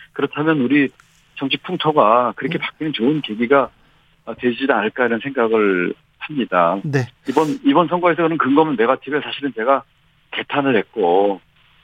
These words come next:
Speaker 1: 제가 정치를 하게 된, 하는 이유가 정치 교체를 기치로 내세웠는데
Speaker 2: 네.
Speaker 1: 정말 그런 거 바꾸는 게 정치 교체돼서 또 그런 의지가 더 강해졌습니다.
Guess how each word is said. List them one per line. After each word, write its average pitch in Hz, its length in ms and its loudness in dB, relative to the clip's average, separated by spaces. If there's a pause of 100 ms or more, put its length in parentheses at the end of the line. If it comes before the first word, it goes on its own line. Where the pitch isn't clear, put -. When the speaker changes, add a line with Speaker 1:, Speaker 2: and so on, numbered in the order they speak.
(120)
Speaker 1:
제가 123 240 2
정치를 131 560 -2
하게 139 180 4
된, 123 840 -2
하는 147 320 2
이유가 117 360 2 (420)
정치 123 260 -2
교체를 156 440 -2
기치로 - 340 -4
내세웠는데 95 640 -2 (200)
Speaker 2:
네. 147 260 2 (160)
Speaker 1:
정말 160 220 2
그런 156 200 0
거 185 60 -2
바꾸는 - 300 -4
게 151 80 2
정치 127 280 -4
교체돼서 123 520 -2
또 127 160 -8
그런 123 280 0 (520)
의지가 147 320 2
더 143 80 -2
강해졌습니다. 101 760 -6